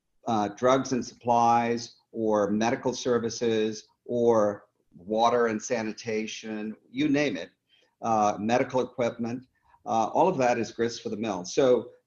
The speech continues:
initially, much of the assistance that comes through development agencies and multilateral organizations is through emergency assistance.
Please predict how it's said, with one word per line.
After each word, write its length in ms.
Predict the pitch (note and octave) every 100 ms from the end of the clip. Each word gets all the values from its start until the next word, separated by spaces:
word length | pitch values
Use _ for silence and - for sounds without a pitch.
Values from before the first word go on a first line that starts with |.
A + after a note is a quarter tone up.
| _ -
initially, 840 | C3+ G3+ A#3+ - C3 A2 B2 -
much 420 | B2 B2 D3+ G3 -
of 120 | F#3
the 100 | C3
assistance 560 | A#2+ C#3+ C3+ - G#2+ -
that 160 | G#2
comes 360 | - C#3 C3+ -
through 440 | C3 C3+ C3 A#2+ - -
development 460 | G#2 C3 E3+ E3
agencies 800 | A#2 G2+ G#2+ G2+ G#2+ G2+ G2+ - -
and 140 | A2+
multilateral 640 | A#2 A2+ A2 C3+ E3 A#2
organizations 800 | G#2 F#2 G2 G#2+ G2 - F2 -
is 200 | B2 A#2
through 260 | - C#3+ C3+
emergency 640 | A2+ A#2 A#2 G#2 F#2+ G2+
assistance. 680 | F#2 - D2 - _ _ _